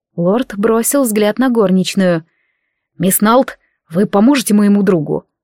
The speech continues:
«Мисс Эва — самая хорошая целительница, сэр», проговорила миссис Луисон, вмешиваясь в разговор и выручая немного растерявшихся подруг.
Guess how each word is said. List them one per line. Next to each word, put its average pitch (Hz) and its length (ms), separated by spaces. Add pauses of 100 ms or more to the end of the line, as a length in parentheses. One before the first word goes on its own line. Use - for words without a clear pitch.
«Мисс 214 420
Эва — 277 460
самая 226 520
хорошая 311 540
целительница, 196 760
сэр», 175 440 (240)
проговорила 180 640
миссис 190 460
Луисон, 208 560 (180)
вмешиваясь 190 600
в 180 60
разговор 175 560 (180)
и 247 300
выручая 247 680
немного 226 460
растерявшихся 208 680
подруг. 180 460